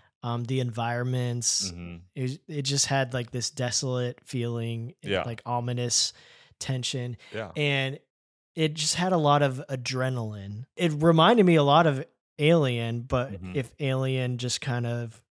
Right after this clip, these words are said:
Speaker 1: had the adrenaline pushed way up.
Speaker 2: I wish the suspense was better 'cause it could have re-, it could have really landed. If it was like Alien, it would have really landed. And I just didn't feel it
Speaker 1: Yes.
Speaker 2: landed.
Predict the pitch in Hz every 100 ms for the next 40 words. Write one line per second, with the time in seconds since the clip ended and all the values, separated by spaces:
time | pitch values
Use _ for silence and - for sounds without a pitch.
0 | _ _ _ _ 135 135 123 123 117 120
1 | 127 131 117 117 - _ _ _ _ _
2 | - 143 123 - 135 127 120 120 117 _
3 | _ 110 120 147 - 143 - 92 - 85
4 | 82 - 78 80 78 78 - 80 92 -
5 | 98 76 85 - - 120 90 80 85 78
6 | 73 76 73 71 - 92 117 107 90 85
7 | - 82 82 90 87 82 87 85 76 78
8 | 73 71 69 69 67 69 _ _ _ -
9 | 82 85 - 85 73 80 - 113 73 -